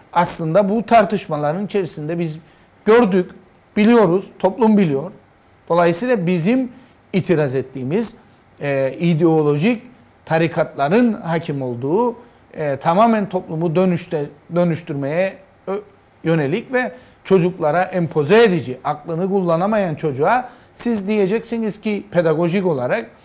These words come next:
işte dokuz yaşında bir çocuğa diyeceksiniz ki bir omuzunda şeytan var, bir omuzunda melek vardır. Bu çocuk on beş on altı yaşına kadar uyku uyuyamaz.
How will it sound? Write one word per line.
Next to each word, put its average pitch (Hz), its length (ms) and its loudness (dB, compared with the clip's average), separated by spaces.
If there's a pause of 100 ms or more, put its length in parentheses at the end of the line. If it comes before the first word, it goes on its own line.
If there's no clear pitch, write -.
(240)
işte 214 420 -4 (680)
dokuz 208 320 2
yaşında 156 420 0
bir 185 80 -2
çocuğa 147 460 0
diyeceksiniz 196 680 -4
ki 208 220 -4 (320)
bir 233 140 2
omuzunda 196 760 2
şeytan 180 460 0
var, 202 200 2
bir 220 100 0
omuzunda 170 800 0 (1160)
melek 208 360 4
vardır. 120 300 -6 (840)
Bu 175 200 0
çocuk 190 360 0 (580)
on 269 260 4
beş 196 180 2
on 240 100 0
altı 190 260 0
yaşına 143 400 -4
kadar 190 220 -2
uyku 170 400 0
uyuyamaz. 143 640 -4